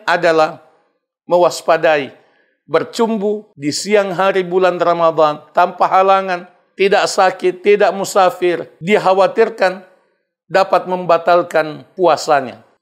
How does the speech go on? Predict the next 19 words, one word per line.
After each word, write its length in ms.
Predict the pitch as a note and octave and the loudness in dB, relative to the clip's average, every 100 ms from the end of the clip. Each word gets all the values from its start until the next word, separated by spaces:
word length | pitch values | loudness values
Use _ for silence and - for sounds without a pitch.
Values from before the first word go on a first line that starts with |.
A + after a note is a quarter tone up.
| _ | _
Mari 240 | - F#3 F#3 | -4 -4 -2
kita 240 | F#3+ F3+ | -2 -2
jaga 400 | E3 F3 F3 E3 | 2 0 2 -2
puasa 320 | E3 D#3 D3+ | 0 0 0
kita 560 | D3+ D3+ C#3 C3 A#2+ B2 | -6 -6 -6 -6 -6 -4
dengan 560 | E3+ G#3 G3 G3+ G3 - _ _ _ _ | -2 0 0 -4 -8 -20 _ _ _ _
menghindari 720 | F3+ F#3+ F3 F#3 F#3 G3 F#3 E3+ | -2 -2 -2 -2 2 2 0 -2
bercumbu, 720 | E3+ - G3 F3+ D#3 D#3 - _ _ - | -4 -2 -4 -4 -8 -12 -14 _ _ -2
dengan 600 | G3+ G3+ G3+ G#3 F#3 - | 0 0 -2 -2 -6 -14
mengalihkan 880 | E3+ G3 F#3+ G3+ C#4+ - G#3 E3+ B2 - _ _ _ _ _ | -4 -2 0 0 -2 -2 0 0 -4 -18 _ _ _ _ _
pikiran, 640 | G3+ - G#3+ F#3+ F3 D3+ - _ _ _ _ _ _ _ | -12 -2 0 2 0 -4 -20 _ _ _ _ _ _ _
mengalihkan 1040 | F3+ G3 F#3+ G3 A3 - - G3 F#3 F3 C#3 _ _ _ | -2 0 0 0 -2 -4 -2 -2 -2 -12 -20 _ _ _
kegiatan 840 | G3+ E3 F#3+ F#3+ F#3 F3 E3+ E3 _ - | -4 -2 0 2 2 0 -2 -8 _ -2
kepada 720 | F#3+ F#3 G3 E3+ F3 D#3+ - | 0 2 0 2 0 0 -4
kegiatan-kegiatan 1300 | G3 F3+ G#3+ A3 A3 G#3 G3+ F#3 F#3 F#3+ F#3+ F3+ F3+ | -4 0 0 2 0 -2 -2 -2 0 0 0 -2 -4
ibadah 560 | F#3 F3 F3 D#3+ C#3+ - _ _ | -4 2 2 0 -4 -8 _ _
dan 340 | D3+ A3 A#3 - | 2 2 2 -2
atau 400 | B3 C4 A3+ G#3 | -4 0 0 0
istirahat 720 | A3 - G#3+ G3 F#3 D#3+ - | -4 -4 0 2 2 0 -6